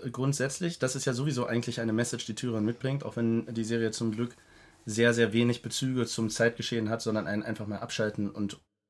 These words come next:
äh, entertained werden lässt. Trotz alledem finde ich, dass Tyrion ein Charakter ist, der dazu animiert, zweimal hinzusehen und Leute nicht innerhalb von zwei Sekunden zu beurteilen,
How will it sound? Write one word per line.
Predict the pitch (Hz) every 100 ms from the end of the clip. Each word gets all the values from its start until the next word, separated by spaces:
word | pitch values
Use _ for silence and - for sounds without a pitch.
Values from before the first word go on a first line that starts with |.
| _ -
äh, | 107 107 101 98 -
entertained | 107 117 - 139 143
werden | 110 98 98
lässt. | 98 147 - - - - - - -
Trotz | 120 -
alledem | 131 117 123 165
finde | - 143 143
ich, | 123
dass | 120 -
Tyrion | 151 170 175 156
ein | 143
Charakter | 117 127 - 135
ist, | 135 - - - - _ _ -
der | 117 120 123 - - _ _ _ -
dazu | 117 - 143
animiert, | 120 120 120 156 190 - - _ _ _ _
zweimal | - 123 131 151
hinzusehen | 143 147 156 147 147 151
und | 127 120
Leute | 120 120
nicht | 117 135 -
innerhalb | 120 120 117
von | 117
zwei | - 117
Sekunden | 113 139 110
zu | 98 95
beurteilen, | 90 92 104 135